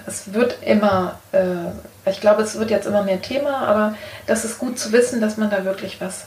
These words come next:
machen kann. Was hat dir denn damals, also du hast gesagt, hättest du mal eher, ne, hättest du das Thema vielleicht mal eher auch noch mal so verstanden, aber was hat dir denn damals geholfen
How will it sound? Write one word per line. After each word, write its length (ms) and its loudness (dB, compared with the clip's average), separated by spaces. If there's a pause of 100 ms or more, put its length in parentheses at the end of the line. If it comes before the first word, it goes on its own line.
machen 260 -6
kann. 380 -10 (480)
Was 180 -2
hat 160 0
dir 100 -2
denn 200 -2
damals, 480 0
also 180 0
du 100 6
hast 220 4
gesagt, 320 2 (420)
hättest 320 0
du 60 -2
mal 240 -2
eher, 460 8
ne, 480 2
hättest 340 -2
du 60 -2
das 180 -6
Thema 340 -2
vielleicht 280 -2
mal 180 -4
eher 260 0
auch 160 -2
noch 160 -8
mal 160 -4
so 200 -4
verstanden, 600 0
aber 300 4 (320)
was 180 2
hat 160 6
dir 80 4
denn 200 4
damals 480 0
geholfen 600 2